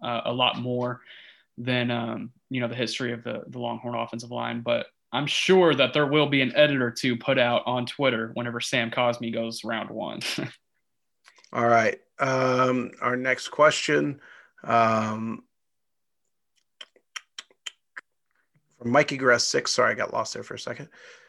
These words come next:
Speaker 2: Um, where do we stand with Arch Manning? I think we've kinda covered that.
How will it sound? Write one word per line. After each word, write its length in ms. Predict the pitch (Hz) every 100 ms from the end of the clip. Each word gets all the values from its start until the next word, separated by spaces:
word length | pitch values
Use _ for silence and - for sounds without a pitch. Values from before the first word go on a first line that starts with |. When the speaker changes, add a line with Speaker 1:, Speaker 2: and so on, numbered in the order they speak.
| _ -
Speaker 2:
Um, 320 | 131 127 123
where 140 | 143 190
do 80 |
we 80 | 196
stand 260 | - 175 160
with 140 | 151
Arch 240 | 139 131 160
Manning? 500 | 147 143 139 131 120
I 140 | 117
think 180 | 123 110
we've 160 | 110
kinda 240 | - 135 120
covered 360 | - 117 110
that. 320 | 113 113 110